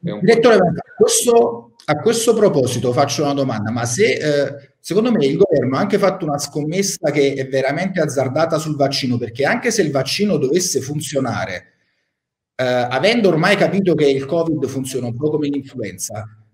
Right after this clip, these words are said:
Speaker 2: nonostante ci sono tante vaccinazioni in Italia contro l'influenza, ma comunque ci sono tre milioni di contagiati ogni anno di influenza, quindi, eh, voglio dire,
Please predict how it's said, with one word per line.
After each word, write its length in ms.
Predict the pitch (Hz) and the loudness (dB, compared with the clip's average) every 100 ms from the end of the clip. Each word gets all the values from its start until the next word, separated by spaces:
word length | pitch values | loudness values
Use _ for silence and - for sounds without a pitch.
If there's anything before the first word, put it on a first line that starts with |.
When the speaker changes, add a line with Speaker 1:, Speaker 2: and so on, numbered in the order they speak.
| _ | _
Speaker 2:
nonostante 640 | - 165 165 - 247 269 226 | -2 0 2 2 2 4 4
ci 120 | 151 | 4
sono 300 | 160 202 160 | 4 4 4
tante 340 | 165 190 190 | 4 2 2
vaccinazioni 840 | 165 156 - 147 139 - 147 120 117 | 2 2 0 -4 -4 -4 -4 -4 -4
in 40 | |
Italia 420 | 113 139 135 123 123 | -4 -4 -2 -2 -4
contro 360 | 120 123 120 | -8 -6 -6
l'influenza, 640 | 123 139 233 170 170 - 160 | -6 -4 0 2 2 0 2
ma 140 | 139 | 2
comunque 460 | 185 175 190 190 190 | 2 4 2 4 4
ci 120 | 175 | 2
sono 220 | 151 143 | 2 0
tre 160 | 139 190 | 2 2
milioni 400 | 185 170 160 151 | 4 4 4 2
di 100 | 139 | 2
contagiati 600 | 139 135 127 131 135 143 | 2 2 0 2 0 0
ogni 200 | 151 135 | -2 -2
anno 280 | 139 110 110 | -2 -4 -8
di 80 | |
influenza, 420 | 110 - 120 113 120 | -12 -14 -16 -14 -8
quindi, 540 | 185 175 170 160 _ _ _ _ _ _ | -6 0 0 0 _ _ _ _ _ _
eh, 920 | - 151 143 143 143 143 143 135 135 131 | 0 4 6 6 6 6 6 4 2 -2
voglio 240 | 156 170 | 2 2
dire, 680 | 160 170 165 160 165 - _ | 4 4 6 4 0 -10 _